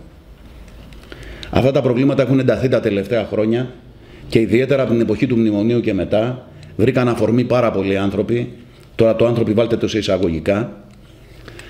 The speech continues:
γιατί δεν είναι άνθρωποι αυτοί που κάνουν αυτό το πράγμα, να εγκαταλείπουν τα ζώα κατά αυτή την, κατά αυτόν τον τρόπο. Ε, και αυτό το βάρος να πέφτει στους Δήμους.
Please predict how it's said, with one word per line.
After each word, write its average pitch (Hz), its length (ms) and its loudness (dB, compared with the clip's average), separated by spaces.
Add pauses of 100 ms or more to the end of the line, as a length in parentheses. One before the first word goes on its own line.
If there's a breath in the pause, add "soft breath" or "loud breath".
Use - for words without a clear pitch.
(420 loud breath)
γιατί 110 300 2
δεν 135 260 2
είναι 76 220 2
άνθρωποι 67 420 -2
αυτοί 69 200 -2
που - 120 -6
κάνουν 82 260 0
αυτό 82 160 -2
το 73 80 0
πράγμα, 90 340 0
να 82 100 2
εγκαταλείπουν 85 520 0
τα 78 120 0
ζώα 98 340 0
κατά 92 180 -4
αυτή 107 180 -2
την, 82 380 0
κατά 90 180 0
αυτόν 95 160 -2
τον 87 120 0
τρόπο. 90 460 -2 (920 loud breath)
Ε, 107 280 2
και 131 160 2
αυτό 135 200 2
το 143 120 2
βάρος 151 240 2
να 127 120 0
πέφτει 143 240 -2
στους 98 220 -4
Δήμους. 78 560 -2